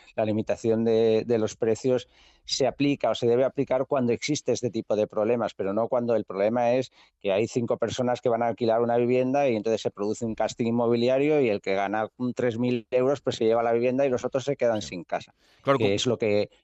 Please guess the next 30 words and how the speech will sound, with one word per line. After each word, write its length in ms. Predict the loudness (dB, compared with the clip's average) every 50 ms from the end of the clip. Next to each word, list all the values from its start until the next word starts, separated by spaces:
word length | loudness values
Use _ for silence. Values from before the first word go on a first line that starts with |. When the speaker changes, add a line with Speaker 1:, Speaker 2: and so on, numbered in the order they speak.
| _ -20 -20 -20 _ _ _ _ -6
Speaker 1:
está 220 | -4 -2 -2 -2
sucediendo 480 | -2 -2 -2 0 2 2 2 2 2 2
en 60 | 2
estos 240 | 2 0 0 -2 -2
momentos. 460 | 0 0 0 0 0 0 0 0 0
Entonces, 280 | 0 0 2 2 2 2
el 40 | 0
que 80 | 0 0
se 140 | 0 0
queda 180 | 2 2 0 0
con 80 | 0 0
la 100 | -2 0
casa, 320 | -2 -2 0 0 -2 -2 0
pues 160 | -2 0 0
si 140 | 0 -2 -2
tiene 240 | -2 0 0 0 2
limitación 480 | 2 0 0 0 0 -2 0 0 2 2
de 80 | 2 2
rentas, 440 | 2 0 0 0 0 -2 -2 -4 -8 _ _ _ _ _ _ _
pagará 360 | -2 -2 0 0 0 0 2
menos 240 | 2 2 2 2 2
renta, 320 | 0 0 0 0 -2 0
pero 140 | 0 0 2
los 120 | 2 0
otros 220 | 0 0 -2 0 2
siguen 200 | 2 2 2 0
sin 240 | -2 -2 -4 -4
casa 280 | -4 -4 -4 -2 0 0
en 80 | 0 -2
alquiler. 480 | -4 -6 -6 -6 -4 -4 -4 -4 -6